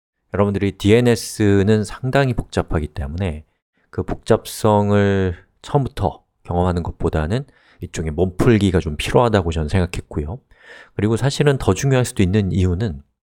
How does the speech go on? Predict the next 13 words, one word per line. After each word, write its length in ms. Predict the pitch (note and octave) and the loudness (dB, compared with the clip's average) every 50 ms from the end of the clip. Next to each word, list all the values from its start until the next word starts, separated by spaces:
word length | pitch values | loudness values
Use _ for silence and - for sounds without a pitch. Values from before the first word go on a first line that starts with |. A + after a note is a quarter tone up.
| _ _ _ _ _ _ _ _ - | _ _ _ _ _ _ _ _ -12
이 80 | G2+ | -12
디엔에스와 760 | - _ - G2+ G#2 B2+ C#3+ D3+ D3 C#3+ - - C#3 C3+ C3 | -12 _ 0 2 4 4 4 4 2 0 0 2 2 2 4
같이 380 | A#2+ A#2+ A#2+ - - - - A#2+ - | 2 0 0 -2 -6 -8 -8 -8 -6
거대하고 540 | - - - - E2+ G2+ - B2 B2 B2+ - | -6 -8 -2 -2 2 4 4 4 4 2 0
복잡한 640 | G2 - - - - F#2 - - - - C#2 C2+ D2 - | -2 -2 -2 -2 -2 -2 -2 -2 -4 -4 -4 -6 -10 -8
그리고 220 | - - F2+ F2 F2+ | -4 -2 0 0 0
혁신적인 800 | - C3 - - - - F3 D#3+ D#3 - C#3+ C3 B2 B2 A#2 F#2+ | -2 -2 -6 -6 -4 -2 -2 0 2 2 2 2 2 0 0 0
무엇인가가 760 | E2 F#2 F#2+ G#2 - - G#2 F#2+ F2+ F2+ E2+ D#2+ A2 A#2+ C3+ - _ _ _ _ _ _ C#3 - _ _ - | 2 2 2 2 2 -2 -4 -2 0 0 0 0 -2 -4 -6 -8 _ _ _ _ _ _ -20 -20 _ _ -4
이 60 | F2+ | -2
세상에 540 | G2 A2 G2 A#2 A2 G2+ G2+ G2 F#2+ F2+ - _ _ _ _ _ _ _ _ _ | -2 0 0 0 0 0 0 0 -2 -2 -4 _ _ _ _ _ _ _ _ _
등장하게 840 | - G2 F#2+ G2 G2 - B2 A#2+ A#2 A2+ G#2+ A2 G2+ F#2 G2 F#2+ F2+ | -8 -6 -6 -4 2 2 4 4 4 2 2 0 0 2 0 0 0
된 300 | F2+ G#2 G#2 A2 A2 G#2+ - _ _ _ _ _ _ _ _ _ | 2 0 0 0 -2 -6 -12 _ _ _ _ _ _ _ _ _
어떤 580 | - - - _ - F2+ D#2+ D2+ D2 - E2 D#2+ | -20 -20 -10 _ -4 -4 -4 -6 -10 -14 -16 -20